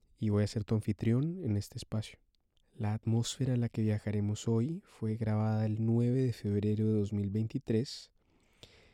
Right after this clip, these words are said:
específicamente en la Piedra del Cóndor, que es un sitio sagrado para el pueblo coconuco. Este espacio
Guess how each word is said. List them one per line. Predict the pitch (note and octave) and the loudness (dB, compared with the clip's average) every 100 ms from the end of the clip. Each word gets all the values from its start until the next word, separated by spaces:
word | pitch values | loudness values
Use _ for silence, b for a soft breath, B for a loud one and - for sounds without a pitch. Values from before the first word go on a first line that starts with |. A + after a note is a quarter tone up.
| B B B | B B B
específicamente | - A2+ G#2 A2 A#2 - G#2+ G2+ G2+ A#2 B2 | -10 -8 -6 -4 -4 -2 0 0 0 -2 0
en | G#2+ | 0
la | G2+ | -2
Piedra | - A#2 A#2 A#2 A#2 | -2 0 2 2 2
del | A2 G2 | 0 -2
Cóndor, | A#2 A2 G2+ A2+ C3 | -2 0 0 -2 -4
que | G#2+ G2+ | -4 -6
es | - | -4
un | G#2+ | -6
sitio | G#2 - A#2+ C3 | -4 -4 -2 -2
sagrado | - G#2+ G#2+ A2 | -2 -2 0 -2
para | - G#2+ | -2 -4
el | G2 | -4
pueblo | - G2+ G2+ | -4 -2 -2
coconuco. | - G#2+ G#2+ G#2+ G#2+ - _ _ _ _ b b b b b b b b | -4 -4 -2 -2 -2 -10 _ _ _ _ b b b b b b b b
Este | A#2 - | -10 -6
espacio | A2+ - C#3 C#3+ - G#3+ | -6 0 0 0 -4 -8